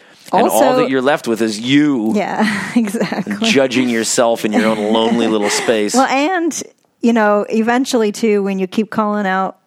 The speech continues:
Speaker 2: all these different people, all those people you've called out, they're looking right back at you
Speaker 1: Yeah.
Speaker 2: saying, they know, they know that it's been you, that,
Speaker 1: Yeah.
Speaker 2: you know, when, when all of a sudden, you know, you're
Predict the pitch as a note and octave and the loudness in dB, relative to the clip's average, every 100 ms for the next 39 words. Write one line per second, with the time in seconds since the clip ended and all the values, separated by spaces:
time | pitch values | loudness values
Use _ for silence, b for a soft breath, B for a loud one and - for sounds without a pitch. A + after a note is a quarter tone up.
0 | _ G#3 G3+ G#3 F#3+ G#3 G#3+ - G#3+ G#3+ | _ 0 0 0 -2 -2 -2 -4 -6 -4
1 | G#3+ G#3 - G#3 B3+ C4+ A#3+ B3+ A#3 G#3 | -2 -4 -2 0 2 2 0 -2 -2 -2
2 | G#3+ - A3+ G3+ G3+ G3+ G3+ - _ _ | -4 -2 -2 0 0 0 -2 -6 _ _
3 | _ _ _ A#3+ A#3+ F#4+ A3+ F#3+ F3+ - | _ _ _ 0 0 0 -2 -2 -2 0
4 | E3+ F3 D#3+ - G3+ F3+ F3+ G3 F#3+ F3 | -2 -2 -6 -2 -2 -2 -2 0 2 0
5 | F#3 F3 B B B B _ G#3 C#4 B3+ | -4 -8 B B B B _ 0 2 2
6 | F#3 E3 F#3+ A3 - A#3 C4+ D4 D#4 A3 | 0 2 0 -2 -2 2 2 2 2 0
7 | G3+ - G3+ F3+ E3+ F3+ G#3+ A3+ G#3+ G3+ | 0 -2 -4 -4 -2 -2 -2 -2 0 2
8 | E3+ - - _ G#3+ G#3 G#3 A3 A3 A#3 | 0 -6 -12 _ 2 2 2 0 0 2
9 | A3+ E4+ A#3+ B3+ A#3+ A3+ G#3+ B B B | 2 0 0 2 2 0 -2 B B B
10 | _ A3 G#3 G3 G3 - _ A3+ G#3 A3+ | _ 0 2 2 0 -4 _ 0 2 4
11 | A#3 A3+ | 2 0